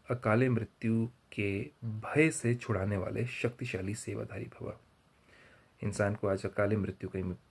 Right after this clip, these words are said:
कहीं मेरी डेथ ना हो जाए, कहीं बीमार ना हो जाऊं, कहीं एक्सीडेंट ना हो जाए, कहीं भूकंप ना आ जाए, ये सारी चीज़ों से हर एक आत्मा को डर है। तो परमात्मा कहते हैं, दुनिया में आजकल अकाले मृत्यु का ही डर है, मतलब कि समय आने से पहले मृत्यु ना हो जाए।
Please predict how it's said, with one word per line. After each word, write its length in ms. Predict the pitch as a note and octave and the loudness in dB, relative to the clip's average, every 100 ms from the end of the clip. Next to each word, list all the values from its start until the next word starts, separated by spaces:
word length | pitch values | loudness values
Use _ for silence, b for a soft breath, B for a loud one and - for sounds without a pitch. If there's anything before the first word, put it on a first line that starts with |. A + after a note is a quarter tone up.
| - | -10
कहीं 160 | F#2 F#2 | -6 -4
मेरी 200 | F#2 F#2 | -4 -2
डेथ 240 | F#2+ F#2+ | -2 -2
ना 80 | F#2 | -4
हो 160 | F2 F#2+ | -4 -6
जाए, 260 | F#2+ F2+ | -6 -6
कहीं 460 | F#2 F#2 F#2 F2 F2 G2 | -6 -8 -6 -6 -8 -6
बीमार 300 | F#2+ G2 F#2+ | -2 0 0
ना 120 | F2+ | -2
हो 180 | F#2 F2 | -2 -4
जाऊं, 360 | F2+ F2+ F2 F2+ | -4 -4 -4 -6
कहीं 220 | F#2 F#2 | -8 -8
एक्सीडेंट 340 | F2+ - F#2 | -8 -6 -4
ना 120 | F#2 F#2 | -4 -4
हो 160 | F#2 | -6
जाए, 340 | F2+ F2 E2+ E2+ E2 | -6 -4 -2 -4 -6
कहीं 220 | - E2 - A#2+ | -8 -8 -8 -10
भूकंप 400 | A2+ G2+ G2 F#2+ | -8 -6 -4 -2
ना 160 | F2+ F2+ | -2 -2
आ 40 | |
जाए, 260 | F2 F2 F2+ B B B B | -2 -4 -4 B B B B
ये 120 | A2+ | -4
सारी 260 | A#2 A2+ B2 | 4 4 4
चीज़ों 240 | A#2+ A2+ | 4 4
से 220 | A2+ B2 | 4 2
हर 180 | A#2 A2+ | 4 2
एक 100 | B2 | 0
आत्मा 280 | B2 G#2 F#2+ | -4 -4 -2
को 100 | - | -2
डर 160 | - E2+ | -4 -4
है। 160 | - - _ B B B B | -8 -18 _ B B B B
तो 60 | B2 | -2
परमात्मा 280 | G#2+ A2 B2+ | 2 4 4
कहते 240 | A#2 D#3 | 2 0
हैं, 140 | D#3+ B2+ | -4 -4
दुनिया 320 | G2 A2+ C#3+ | 0 4 4
में 260 | G2 F#2 - | 2 0 -2
आजकल 460 | A2+ G#2 - B2+ C3 - | -2 -2 0 0 0 -4
अकाले 420 | A#2+ G#2 G#2 C3+ | -4 2 4 4
मृत्यु 400 | B2 G2+ - A#2 | 2 -2 -2 -4
का 460 | A#2 B2 C3+ C#3+ - _ _ _ - | 2 2 2 -2 -12 _ _ _ 0
ही 100 | C3+ | 2
डर 200 | C3 F#2+ | 4 4
है, 220 | - G2+ - - _ _ _ - | 2 -6 -6 -16 _ _ _ -6
मतलब 140 | G#2+ | -4
कि 120 | A#2 E3 | -4 -6
समय 300 | - A#2+ C3 | 2 4 4
आने 140 | B2 | 4
से 120 | B2 | 2
पहले 180 | C3 C#3 | 2 4
मृत्यु 300 | C3 A#2 A#2 | 4 4 2
ना 60 | F#2+ | 0
हो 100 | F#2 | -4
जाए। 180 | A#2+ | -10